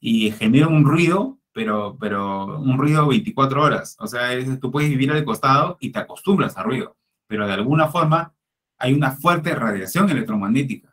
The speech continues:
pero especialmente en antenas, lo que tú mismo dices, en antenas de, de ciento veinte, ¿no? De ciento veinte, este, kilowatts, antenas muy grandes, no tanto de telefonía de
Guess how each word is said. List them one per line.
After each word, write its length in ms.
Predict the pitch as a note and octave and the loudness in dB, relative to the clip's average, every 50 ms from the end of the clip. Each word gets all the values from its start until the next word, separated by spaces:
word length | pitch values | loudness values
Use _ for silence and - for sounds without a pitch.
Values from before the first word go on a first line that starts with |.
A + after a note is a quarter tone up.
| _ _ | _ _
pero 120 | - G#2+ G#2+ | -8 -6 -6
especialmente 540 | G2+ - G#2 - C3+ C3+ D3 D3+ D3 D3 D#3 | -6 -6 -6 -2 0 2 2 2 2 2 0
en 160 | C#3+ B2 A2 | 0 0 0
antenas, 680 | G#2 G#2 G2 - D3+ D3 C#3+ C#3+ D#3 D#3 - - _ _ _ _ _ _ _ _ _ _ _ | 0 -2 0 2 2 2 4 2 0 0 -2 -8 _ _ _ _ _ _ _ _ _ _ _
lo 140 | A2 - | -16 -12
que 120 | - G#2 G2 | -10 -10 -8
tú 160 | - C3 C3+ | -4 -2 0
mismo 300 | C#3 D3+ D3+ D3+ C#3 C3 | 2 2 2 2 2 2
dices, 280 | C#3+ D3 C3 C3+ A#2+ A2 | 4 2 2 0 -2 -4
en 100 | G#2 G2+ | -4 -4
antenas 420 | G2+ G2+ C3 C3+ C#3 C#3+ D3 D3+ | -4 -4 -4 -2 -2 -2 -2 -2
de, 360 | D3 B2 A2 G2+ G2+ G2 - - | -2 -2 -4 -4 -6 -8 -10 -12
de 120 | G#2 F#2+ | -12 -10
ciento 320 | - - C3 C3 B2+ B2+ | -6 -4 -4 -2 -2 0
veinte, 360 | C3 D3+ D#3+ C#3+ A2 F#2 F#2+ F#2+ | 0 0 2 2 0 0 -2 -2
¿no? 280 | G2 G#2+ A#2 A#2 A2+ G2+ | -2 -2 -2 -4 -4 -6
De 360 | G2 F#2+ F#2 F2+ - - - _ _ _ _ _ _ _ _ _ _ _ | -6 -8 -10 -12 -16 -20 -20 _ _ _ _ _ _ _ _ _ _ _
ciento 380 | - - C3+ C3+ C3+ C3+ B2+ | -2 2 2 2 4 2 2
veinte, 340 | B2 C3 C3 C3 C3+ C3 C3 | 2 2 0 0 0 -2 -2
este, 680 | A#2 - - - G2+ F#2+ G2 G2 F#2+ - - - - _ | -4 -6 -8 -10 -10 -10 -10 -12 -14 -16 -20 -20 -20 _
kilowatts, 680 | _ - C#3+ D#3+ D#3+ C#3+ A#2+ G#2+ G2+ F#2 - - - B2 | _ -2 0 0 2 2 0 0 0 -2 -4 -6 -6 -6
antenas 400 | A2+ A#2 B2+ C3+ C#3+ C3+ B2+ C3 | -6 -4 -4 -4 -4 -4 -2 -2
muy 200 | C#3 D3 D3 D3 | 0 0 0 0
grandes, 260 | C#3+ C3 A2+ A2 A2 | 0 0 0 0 0
no 160 | C#3 D3 D3 | -2 -4 -2
tanto 360 | - F3 F3 F3+ F3 F3 F3+ E3+ | 0 2 2 2 2 0 -2 -4
de 100 | D3+ - | -4 -4
telefonía 520 | - G#2+ G#2 G2 - - G#2 A2+ A#2+ C3 | -6 -6 -8 -8 -8 -4 -4 -2 -2 -2
de 60 | C3 | -4